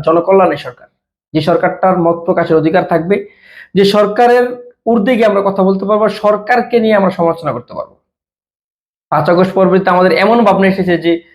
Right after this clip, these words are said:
সর্বদলীয় একটা সরকার হবে, সেই সরকারে সকল রাজনৈতিক দলের নেতৃবৃন্দ সংসদ ভবনে অংশগ্রহণ করবে। এতে করে হবে কি প্রত্যেকটা রাজনৈতিক দলের নেতৃবৃন্দের ভিতরে একটা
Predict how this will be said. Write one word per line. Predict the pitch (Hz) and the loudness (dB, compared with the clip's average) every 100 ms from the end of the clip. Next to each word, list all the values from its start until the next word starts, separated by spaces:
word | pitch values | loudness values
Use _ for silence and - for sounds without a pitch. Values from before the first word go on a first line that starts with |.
| _ _ _ - | _ _ _ -2
সর্বদলীয় | 208 202 240 240 233 | 0 4 4 4 0
একটা | 233 | -2
সরকার | 190 185 190 202 | -2 -2 0 -2
হবে, | 202 226 | -2 -2
সেই | 214 - 220 | -4 -4 -4
সরকারে | 214 202 196 226 190 190 - - | -2 -2 0 2 2 -2 -6 -20
সকল | - 208 202 247 208 | -6 -4 0 0 2
রাজনৈতিক | 214 190 226 196 196 | 0 2 0 0 0
দলের | 190 190 | 2 2
নেতৃবৃন্দ | 185 185 196 196 196 | 2 -2 -4 -2 -2
সংসদ | 196 202 190 185 | -2 -4 -2 -2
ভবনে | 170 170 | 0 -2
অংশগ্রহণ | 160 147 117 | -4 -6 -6
করবে। | 107 85 - _ _ _ _ _ _ _ | -8 -16 -18 _ _ _ _ _ _ _
এতে | 190 214 | 0 2
করে | 233 226 | 4 2
হবে | 208 220 | 2 0
কি | 233 196 - - _ | -2 -6 -8 -18 _
প্রত্যেকটা | - - - - - - 233 | -6 -6 -4 -4 -4 0 2
রাজনৈতিক | 208 196 208 214 220 180 | 2 2 0 0 -2 0
দলের | 175 196 208 | 2 2 2
নেতৃবৃন্দের | 190 190 196 190 185 185 | 0 0 0 2 2 2
ভিতরে | 175 190 190 185 190 - _ _ - | 0 0 2 0 -2 -12 _ _ -8
একটা | 165 - | -4 0